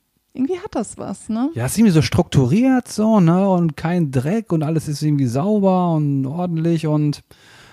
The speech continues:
Speaker 2: ja, also ganz so eigentlich das Gegenteil von dem, was bei uns in der Küche so passiert,
Speaker 1: <laughs>
Speaker 2: ne?
Speaker 1: Das stimmt.
Speaker 2: Trotz Thermomix. <laughs>
Speaker 1: Ja, der liebe Thermomix. Ja, ich bin nicht so die Megaköchin, ne, muss man dazu sagen.
Speaker 2: Doch.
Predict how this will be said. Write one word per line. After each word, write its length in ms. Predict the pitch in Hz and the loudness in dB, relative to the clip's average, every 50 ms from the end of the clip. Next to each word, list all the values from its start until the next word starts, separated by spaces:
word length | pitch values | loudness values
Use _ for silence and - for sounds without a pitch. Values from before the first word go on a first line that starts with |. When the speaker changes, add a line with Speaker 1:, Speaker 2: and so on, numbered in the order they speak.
| _ _ - | _ _ -4
Speaker 2:
ja, 340 | 151 175 208 170 139 156 202 214 | -2 0 2 2 0 0 -2 -4
also 200 | 196 175 160 160 | -4 -4 -4 -4
ganz 380 | 147 156 160 185 185 - - | -2 -2 -2 -2 -2 -4 -4
so 420 | - 185 185 185 185 185 185 185 190 - | -2 0 2 4 4 4 2 0 -2 -4
eigentlich 200 | 143 156 170 - | -6 -4 -2 0
das 160 | 160 143 139 | -2 -2 0
Gegenteil 540 | 139 147 160 185 196 190 196 185 190 190 180 | 0 0 0 0 -2 -2 0 2 2 2 2
von 180 | - 180 165 | 0 -2 0
dem, 440 | 156 156 160 170 180 180 180 175 - _ _ _ _ _ _ _ _ _ _ _ _ _ _ - | 0 2 2 2 2 0 -2 -8 -10 _ _ _ _ _ _ _ _ _ _ _ _ _ _ -6
was 240 | - 139 135 - - _ _ - | -4 -4 -4 -4 -8 _ _ 0
bei 80 | 143 | 2
uns 180 | 151 165 160 - | 2 2 2 2
in 60 | 151 | 2
der 80 | 139 135 | 0 2
Küche 200 | - 127 120 123 | 2 2 0 2
so 120 | 113 127 120 | 0 -2 -2
passiert, 460 | - 120 110 - - - 120 113 - | -4 -4 -6 -4 -4 -2 0 0 0
Speaker 1:
<laughs> 60 | 113 | -2
Speaker 2:
ne? 100 | 113 117 | -2 -2
Speaker 1:
Das 220 | 143 170 180 - | -2 -2 -4 -6
stimmt. 160 | - - - - | -6 -4 0 2
Speaker 2:
Trotz 280 | 151 165 - - - - | 2 0 0 -4 -10 -4
Thermomix. 760 | - 165 165 165 160 143 127 117 113 107 - - - - - - | 0 2 2 4 4 2 0 0 0 -4 -6 -6 -4 -4 -4 -2
<laughs> 40 | - - - - - 143 - - 135 - - - 147 - - - _ - | -2 -2 -2 0 0 -2 -2 -2 -10 -8 -4 -6 -6 -6 -6 -18 _ -4
Speaker 1:
Ja, 300 | 202 175 156 147 151 160 | -2 0 0 0 -2 -2
der 140 | - 175 | -2 -2
liebe 220 | 170 170 165 175 170 | 0 0 -2 -4 -6
Thermomix. 680 | - - 180 175 170 165 165 165 165 - - - - - - - - - - - _ _ - _ _ | -6 -4 -2 -2 -2 -2 -4 -6 -10 -12 -16 -18 -18 -18 -20 -20 -20 -20 -20 -20 _ _ -20 _ _
Ja, 220 | - 180 175 170 170 | -8 -6 -4 -2 -4
ich 140 | 175 - - | -4 -4 -2
bin 120 | - 214 | 0 2
nicht 140 | 220 226 - | 2 2 2
so 120 | - 226 202 | 0 -2 0
die 100 | 202 190 | 0 2
Megaköchin, 760 | 190 190 190 196 175 160 - - 165 151 - - 165 160 160 | 2 2 4 4 2 0 0 -4 -6 -6 -4 -6 -6 -6 -4
ne, 180 | 165 185 220 240 | -4 -4 -2 -2
muss 180 | 240 208 - | -2 -4 -6
man 140 | - 170 165 | -10 -12 -12
dazu 320 | 165 165 - - - 185 175 | -12 -14 -16 -16 -16 -16 -12
sagen. 220 | 175 170 - 120 | -8 -2 -2 0
Speaker 2:
Doch. 280 | - 190 208 226 226 - | 0 0 0 0 -2 -4